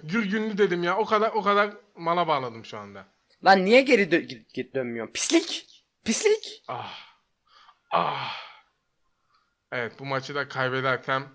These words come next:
Speaker 1: herkes benden aboneliğini çekip Erdem Halit Cengiz'e abone olabilir.
Speaker 2: <laughs>
Speaker 1: Ee, bu arada izlemeyen varsa Erdem Halit Cengiz'in iki tane ka-, kanalda iki tane video çektik. Onları da ben açıklamaya yazacağım. İzleyin. Onlar daha komik oldu.
Speaker 2: Mutlaka.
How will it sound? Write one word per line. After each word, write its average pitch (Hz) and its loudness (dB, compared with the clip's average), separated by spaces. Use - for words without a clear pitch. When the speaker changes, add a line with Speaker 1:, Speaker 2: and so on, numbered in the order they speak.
Speaker 1:
herkes 143 -2
benden 131 -4
aboneliğini 127 -6
çekip 135 -10
Erdem 127 -2
Halit 123 -4
Cengiz'e 123 -8
abone 117 -4
olabilir. 117 -4
Speaker 2:
<laughs> - -20
Speaker 1:
Ee, 113 -8
bu 190 -2
arada 226 4
izlemeyen 220 0
varsa 262 0
Erdem 190 2
Halit 214 0
Cengiz'in 214 -4
iki 202 -14
tane 214 0
ka-, 220 -6
kanalda 196 0
iki 208 -10
tane 208 0
video 208 -4
çektik. 208 -8
Onları 190 -2
da 208 2
ben 160 0
açıklamaya 185 -2
yazacağım. 196 -2
İzleyin. 202 -2
Onlar 220 2
daha 226 8
komik 196 0
oldu. 170 -2
Speaker 2:
Mutlaka. 220 0